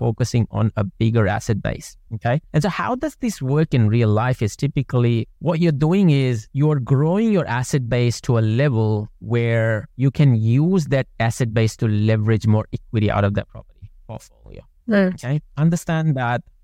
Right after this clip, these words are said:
Speaker 1: an average property portfolio, and let's talk about, you know, high net worth property portfolios. Let's talk about a million dollar net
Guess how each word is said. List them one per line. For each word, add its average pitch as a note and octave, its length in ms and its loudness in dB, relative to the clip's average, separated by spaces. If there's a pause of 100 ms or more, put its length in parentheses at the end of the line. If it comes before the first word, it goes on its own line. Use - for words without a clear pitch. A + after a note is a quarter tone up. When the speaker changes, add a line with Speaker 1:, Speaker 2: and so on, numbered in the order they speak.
(540)
Speaker 1:
an B2+ 220 0
average F3 460 0
property C#3+ 260 2
portfolio, - 380 -4
and B2 200 -2
let's D3 240 0
talk A3 200 -2
about, D#3+ 240 0
you B2+ 100 0
know, A2+ 160 2
high B2 220 -2
net A2 160 -2
worth G#2+ 220 0
property G#2 220 0
portfolios. G#2+ 520 -6
Let's E3 260 0
talk G3+ 140 -2
about F#3+ 160 0
a E3 40 4
million D3 340 4
dollar B2 200 0
net A2 480 -2